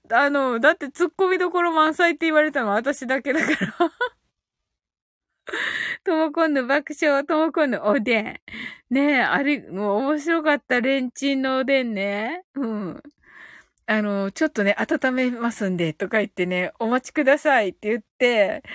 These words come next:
礼二郎が。でね、あ、あの、「お待ちください」って言うから、「あ、じゃあ、あの、コージーさん待ちながら、シンさんと話してます」って言ったら、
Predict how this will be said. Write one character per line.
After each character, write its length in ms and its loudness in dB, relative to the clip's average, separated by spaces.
礼 200 0
二 180 -6
郎 220 -2
が。 340 -4
で 120 0
ね、 360 0
あ、 160 2
あ 160 0
の、 220 -2
「お 40 -2
待 140 0
ち 80 -14
く 120 0
だ 100 4
さ 220 2
い」 20 2
っ 40 -6
て 80 -16
言 100 -2
う 40 -6
か 140 -2
ら、 260 0
「あ、 160 -2
じ 140 4
ゃ 60 8
あ、 40 4
あ 40 -4
の、 100 -2
コ 180 0
ー 60 2
ジ 160 -4
ー 40 -4
さ 140 -2
ん 80 -2
待 140 -2
ち 100 -8
な 120 0
が 120 0
ら、 120 0
シ 160 -6
ン 60 -2
さ 120 0
ん 40 -6
と 60 -8
話 320 -2
し 20 -16
て 100 -2
ま 180 -2
す」 120 -16
っ 40 -20
て 80 -4
言 60 -4
っ 20 -20
た 160 -4
ら、 320 0